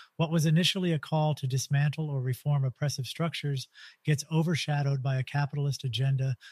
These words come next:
that masterfully mimics the language but fails to capture the spirit of the cause.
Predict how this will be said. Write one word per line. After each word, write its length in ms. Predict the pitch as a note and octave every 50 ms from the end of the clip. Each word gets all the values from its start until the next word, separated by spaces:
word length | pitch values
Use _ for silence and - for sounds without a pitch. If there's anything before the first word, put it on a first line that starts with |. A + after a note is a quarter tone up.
| - _
that 140 | D3+ D3 C3
masterfully 640 | C#3 D3 D3+ E3 D3+ - - D3+ - - D3 C#3+
mimics 420 | C3+ C3+ D3 D#3 D#3 D3+ C#3 - -
the 80 | C#3+
language 560 | C3 C3 C3+ C3+ C3 B2 B2+ B2+ A#2+ - - - - - - - _ -
but 120 | C#3 B2+
fails 360 | - - D3 D3 D3 C3+ -
to 80 | - C3
capture 420 | - - C#3 C#3+ C3 - - C#3
the 100 | B2 C3
spirit 360 | B2 - - C#3 C3 B2+ A#2+
of 80 | B2+ G#2+
the 80 | B2 A#2
cause. 580 | - - C#3 C3+ B2 A#2 B2 B2+ - - -